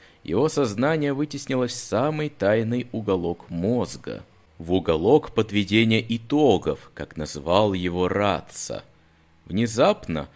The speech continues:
так что он даже не успел подготовиться, его ударило воспоминание, побежало по нервным волокнам, неудержимое, как короткое замыкание,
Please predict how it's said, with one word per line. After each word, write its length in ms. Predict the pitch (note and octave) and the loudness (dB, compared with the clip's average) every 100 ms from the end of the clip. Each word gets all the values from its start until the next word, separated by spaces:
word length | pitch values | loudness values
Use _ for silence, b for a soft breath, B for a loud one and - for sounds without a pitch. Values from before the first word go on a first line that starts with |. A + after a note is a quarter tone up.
| b b _ _ | b b _ _
так 240 | A2 A2 | 2 2
что 220 | - - G2+ | -2 0 0
он 140 | G#2 | 2
даже 300 | A2 G#2+ G#2 | 2 2 0
не 100 | A2 | -2
успел 360 | A#2 A#2 B2 A#2 | -2 0 2 2
подготовиться, 1040 | A#2 A2+ C#3+ C#3+ B2+ D2 - - C#2 - b b - | 0 -2 -4 2 2 2 -6 -8 -8 -10 b b -12
его 320 | - G2 D3 | -2 0 0
ударило 460 | C#3+ D#3 D3+ D3 | 2 4 4 4
воспоминание, 1040 | C#3 C#3 - C3+ D3 D#3 F3 B2+ F2 D2+ C#2+ B B | 2 -2 -2 -2 0 0 0 2 0 -4 -6 B B
побежало 580 | C2 D2 D#2 E2 G2+ F#2+ | -10 -6 -2 4 6 6
по 120 | - | 2
нервным 520 | F#2 G2+ G#2 F#2+ F#2 | 0 2 2 0 -4
волокнам, 680 | E2 E2 G#2+ C3+ - D#2+ C2+ b b - | -2 0 2 0 -2 -8 -10 b b -4
неудержимое, 1040 | G2 G2 F#2 F2+ - G#2 D#3 C3+ D#2 - | -2 2 2 0 0 0 0 0 -4 -6
как 280 | - E2+ - | -8 -10 -6
короткое 540 | G2+ E3 F3 - D#3 | -4 -2 -4 0 0
замыкание, 880 | D#3 E3 E3+ - E3 A2 E2+ C#2+ | 0 -2 -4 0 4 4 2 -4